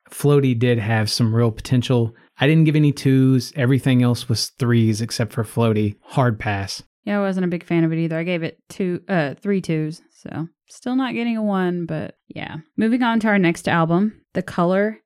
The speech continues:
Speaker 2: and the Shape from nineteen ninety-seven. This was my top album.
Speaker 1: Agreed.
Speaker 2: I gave it six fives out of thirteen tracks.
Speaker 1: I gave it five fives.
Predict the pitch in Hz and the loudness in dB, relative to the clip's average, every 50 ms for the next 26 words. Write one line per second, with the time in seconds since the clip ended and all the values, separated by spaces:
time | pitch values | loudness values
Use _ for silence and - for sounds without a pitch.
0 | _ - 185 185 185 185 - - - 170 151 160 - - - - - _ _ _ | _ -4 0 0 0 0 -2 -2 -2 -2 0 -2 -2 -6 -10 -18 -20 _ _ _
1 | - 170 170 165 160 147 - - - 170 165 156 151 151 160 165 - 160 147 156 | -2 0 2 2 2 2 0 -2 -2 0 0 2 2 0 0 -2 -2 -4 -2 0
2 | 180 226 247 - _ _ _ _ _ - 202 196 208 202 - 190 180 175 - - | -2 -2 -4 -4 _ _ _ _ _ -4 -4 -2 -2 -2 0 0 0 0 0 -2
3 | 170 160 160 - - 151 156 - - 165 - _ _ - 143 113 110 110 110 110 | -4 -4 -2 -4 -4 -4 -6 -6 -8 -10 -12 _ _ -4 -2 0 2 2 2 2
4 | 110 - - _ _ _ _ - 202 202 185 190 190 175 - - - - - - | 0 -2 -6 _ _ _ _ -2 0 2 2 2 0 0 -2 -4 -8 -8 -4 -2
5 | 269 277 - - - - 196 170 160 156 151 151 156 185 180 - - 180 170 165 | -2 -2 -4 -6 -4 0 2 2 2 2 2 0 0 -2 -6 -4 -2 0 0 0
6 | 165 - 170 - - - 165 165 160 - - - - - - - - - _ _ | 0 0 -2 -2 0 0 2 2 2 0 -4 -6 -8 -10 -14 -18 -20 -20 _ _
7 | _ - 131 117 120 110 104 110 - - - 107 104 104 - - 107 98 95 104 | _ -4 0 0 2 2 0 -2 -4 -2 0 2 2 0 0 -2 -2 -2 -4 -6
8 | - - - | -8 -14 -20